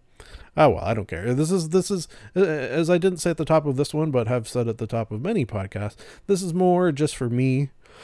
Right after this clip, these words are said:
so that I can, uh, get things out of my brain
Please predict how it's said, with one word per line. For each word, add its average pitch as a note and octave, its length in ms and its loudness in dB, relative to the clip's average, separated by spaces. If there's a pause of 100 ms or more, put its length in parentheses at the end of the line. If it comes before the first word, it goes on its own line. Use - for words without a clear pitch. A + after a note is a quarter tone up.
(140)
so B2+ 320 2
that A#2+ 540 2 (180)
I A#2 200 -2
can, A2+ 800 -2
uh, A2 200 -2
get A2 380 -2
things B2 560 -2
out A#2+ 180 0
of A2+ 140 -2
my A2+ 180 0
brain G#2+ 640 -2